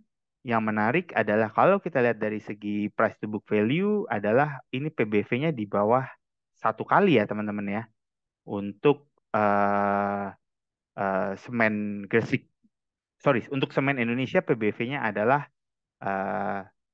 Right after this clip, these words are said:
satu, eh, sorry, di bawah satu kali. Sangat menarik, meskipun pendekatan saya adalah saya tidak akan memakai konsep P B V, tapi ini hanya untuk melihat bahwa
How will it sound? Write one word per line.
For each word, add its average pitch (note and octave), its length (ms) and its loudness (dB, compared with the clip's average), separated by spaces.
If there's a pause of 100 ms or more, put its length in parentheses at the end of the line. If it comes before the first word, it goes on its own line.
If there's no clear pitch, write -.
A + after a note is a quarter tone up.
(220)
satu, F3 540 0
eh, C#3 240 4
sorry, B2 260 0
di B2 60 -4
bawah E3 240 4
satu B2 240 -4
kali. G2+ 340 -4 (1300)
Sangat G2+ 240 -2
menarik, E3 560 2
meskipun C3 400 0
pendekatan A2+ 480 2
saya C3 160 4
adalah A#2 240 2
saya C3 160 0
tidak G#2+ 320 -4
akan A2 320 -2
memakai G#2+ 640 -2
konsep G#2 320 -4 (240)
P C3+ 160 -2
B A2+ 160 -4
V, G2+ 320 -4
tapi B2 320 -2
ini C#3+ 80 -4
hanya A2+ 240 -4
untuk A2+ 320 -8
melihat B2 320 0
bahwa A#2 240 -2